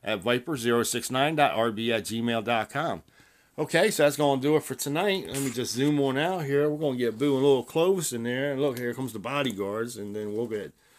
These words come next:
we'll get Yoda, <laughs> and we'll get the other. Oh, I just, <laughs> what did I do? Get the other Yoda.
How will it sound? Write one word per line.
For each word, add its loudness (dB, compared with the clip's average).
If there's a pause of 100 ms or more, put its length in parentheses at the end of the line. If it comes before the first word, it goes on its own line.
(120)
we'll -6
get -2
Yoda, 4 (320)
<laughs> -10
and -4
we'll -4
get 0
the -2
other. 2 (240)
Oh, 8
I 2
just, -6 (280)
<laughs> -4
what -2
did 2
I 0
do? -2 (400)
Get -10
the -6
other 0
Yoda. 0